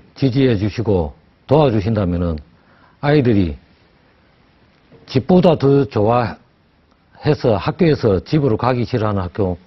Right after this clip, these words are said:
만들어내겠습니다. 선생님들에게 업무를 경감시켜서 선생님 본연의 일에 충실하게끔 만들어드리겠습니다.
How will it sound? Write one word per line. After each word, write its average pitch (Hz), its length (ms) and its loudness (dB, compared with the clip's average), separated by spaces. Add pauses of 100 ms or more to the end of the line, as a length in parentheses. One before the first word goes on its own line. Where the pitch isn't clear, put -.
(240)
만들어내겠습니다. 85 920 -4 (800)
선생님들에게 110 840 0 (680)
업무를 165 380 4
경감시켜서 113 840 0 (380)
선생님 131 460 2
본연의 156 500 4
일에 104 340 2 (300)
충실하게끔 123 760 2 (1500)
만들어드리겠습니다. 95 1080 0